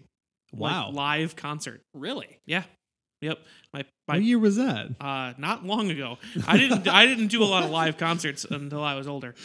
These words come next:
Speaker 2: Are you
Speaker 1: Um,
Speaker 2: serious?
Speaker 1: when they came to Milwaukee, like, ten years ago, twelve years
Speaker 2: Oh,
Speaker 1: ago.
Speaker 2: okay, <laughs> okay. I thought you were gonna
Speaker 1: In
Speaker 2: say, like, three years ago. It's like, oh,
Speaker 1: No,
Speaker 2: I don't think
Speaker 1: no,
Speaker 2: that
Speaker 1: no,
Speaker 2: was your
Speaker 1: no.
Speaker 2: first concert. <laughs>
Speaker 1: No, no, no.
Speaker 3: And I don't think
Speaker 1: Um,
Speaker 3: it was Simon and Garfunkel.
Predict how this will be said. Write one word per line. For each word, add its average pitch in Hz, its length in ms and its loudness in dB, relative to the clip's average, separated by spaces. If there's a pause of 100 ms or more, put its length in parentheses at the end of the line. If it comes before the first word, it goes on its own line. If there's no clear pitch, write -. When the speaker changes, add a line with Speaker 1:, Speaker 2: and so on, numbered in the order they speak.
(160)
Speaker 2:
Are 180 80 0
you 202 60 8
Speaker 1:
Um, - 80 10
Speaker 2:
serious? - 720 0
Speaker 1:
when 175 180 -2
they 180 100 2
came 185 180 2
to 180 80 -4
Milwaukee, 165 380 -8
like, 127 460 -12 (680)
ten 151 200 -10
years 180 220 -4
ago, 220 480 -6 (180)
twelve 170 220 -10
years 190 120 -6
Speaker 2:
Oh, 143 280 6
Speaker 1:
ago. 123 80 0 (160)
Speaker 2:
okay, - 0 -
<laughs> - 0 -
okay. - 280 -6
I - 40 -6
thought 214 300 -2
you 220 60 4
were - 20 4
gonna 185 100 4
Speaker 1:
In 175 60 0
Speaker 2:
say, 190 140 2
like, 170 220 2
three 190 180 0
years 190 220 6
ago. 151 140 -4
It's 147 140 -6
like, 180 140 -8
oh, 180 80 0
Speaker 1:
No, 208 120 6
Speaker 2:
I 220 220 6
don't 240 160 4
think 233 120 2
Speaker 1:
no, - 20 0
Speaker 2:
that 214 60 0
Speaker 1:
no, 214 60 0
Speaker 2:
was 208 80 -2
your 196 80 -4
Speaker 1:
no. 220 60 -2
Speaker 2:
first 208 140 -2
concert. 214 400 0 (500)
<laughs> 160 100 -12
Speaker 1:
No, 160 180 -2
no, 151 80 -2
no. 117 180 -8 (100)
Speaker 3:
And 139 100 0
I 147 60 2
don't 180 100 8
think 208 100 8
Speaker 1:
Um, 202 60 10
Speaker 3:
it 208 40 8
was 196 140 4
Simon 226 260 0
and 226 80 -6
Garfunkel. 226 840 -4